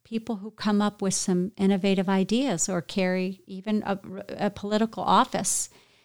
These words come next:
They may be the leaders in their, you know, classes at school or clubs. They may go on to hold leadership roles in college. They may go on to start their own businesses.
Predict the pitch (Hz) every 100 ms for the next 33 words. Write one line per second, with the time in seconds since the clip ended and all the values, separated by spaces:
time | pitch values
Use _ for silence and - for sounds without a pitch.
0 | _ _ _ _ _ - 202 240 262 262
1 | 254 233 220 262 269 202 185 - - 196
2 | 196 196 214 220 202 196 196 208 - _
3 | _ _ _ _ _ - 208 196 196 -
4 | _ _ _ _ _ _ _ - 247 240
5 | 262 - 196 180 - - 190 185 185 -
6 | - - 262 247 175 175 175 - 240 269
7 | 185 - - - _ _ _ _ _ _
8 | - 185 196 196 214 220 247 233 208 220
9 | 214 214 226 - 214 202 202 208 214 185
10 | 196 226 220 180 - - - _ _ _
11 | _ _ _ _ _ _ _ _ _ _
12 | _ _ 190 185 202 240 262 254 - 262
13 | 240 254 254 226 240 - 196 - 165 -
14 | -